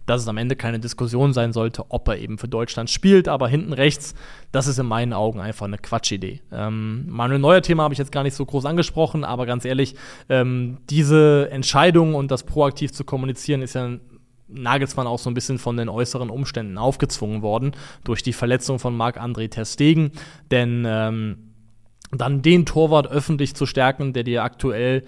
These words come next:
sehr wahrscheinlich zur Verfügung steht erstmal und auf den du setzen kannst, das macht Sinn, das hätte Sinn gemacht und hat Sinn gemacht, als Manuel Neuer verletzt war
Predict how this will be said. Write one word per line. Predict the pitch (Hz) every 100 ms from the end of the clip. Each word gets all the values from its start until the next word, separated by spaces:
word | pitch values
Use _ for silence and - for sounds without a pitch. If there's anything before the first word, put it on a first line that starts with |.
| - -
sehr | 123 123
wahrscheinlich | 120 123 117 117
zur | -
Verfügung | 113 110 170 151
steht | - 117
erstmal | 107 113 120 127 135
und | 117
auf | 107
den | 123
du | 117
setzen | 127 131 147 131
kannst, | 120 131 -
das | 117 123
macht | 113 -
Sinn, | 156 185
das | 156 127
hätte | 120 117
Sinn | 139
gemacht | 156 143 -
und | 113
hat | 135 139
Sinn | 139
gemacht, | 131 123 120
als | 117 117
Manuel | 117 113 113
Neuer | 127 165 139
verletzt | 151 147 147 -
war | 135